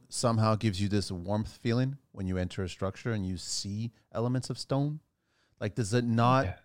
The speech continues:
Speaker 1: doesn't it, like, feel warm and inviting and feel like a home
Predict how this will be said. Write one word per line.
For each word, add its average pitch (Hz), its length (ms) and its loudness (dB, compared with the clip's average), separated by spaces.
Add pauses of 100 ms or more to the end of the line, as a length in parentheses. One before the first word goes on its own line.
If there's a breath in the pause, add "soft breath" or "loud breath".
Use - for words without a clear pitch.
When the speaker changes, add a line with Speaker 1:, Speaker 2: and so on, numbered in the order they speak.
(140)
Speaker 1:
doesn't 123 240 4
it, 147 140 4 (480)
like, 113 140 0 (140)
feel 113 580 2 (220)
warm 120 360 2
and 110 100 4
inviting 101 560 0
and 95 100 -2
feel 104 260 -6
like 98 180 -4
a 87 80 -10
home 117 500 -4